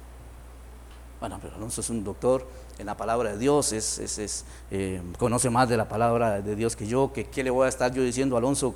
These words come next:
cómo animarse. Pues sí. Pero yo no sé qué sintió usted cuando el pastor de la iglesia dijo eso. "Me siento solo.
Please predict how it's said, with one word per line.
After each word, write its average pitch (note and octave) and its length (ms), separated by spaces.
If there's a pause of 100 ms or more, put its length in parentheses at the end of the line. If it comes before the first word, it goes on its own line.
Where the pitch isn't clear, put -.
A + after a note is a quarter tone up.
cómo C3+ 160
animarse. B2+ 520 (1000)
Pues B2 140
sí. F#3+ 220 (1400)
Pero D3+ 160
yo C#3+ 160
no C#4+ 120
sé F#3+ 200
qué F#3 120
sintió E3 260
usted A3+ 200
cuando C3+ 220
el A#2 60
pastor E3 320
de F#3 80
la D#3+ 80
iglesia D3+ 320
dijo D#3+ 220
eso. G#2+ 160 (1600)
"Me - 40
siento D#3 320
solo. G#2+ 260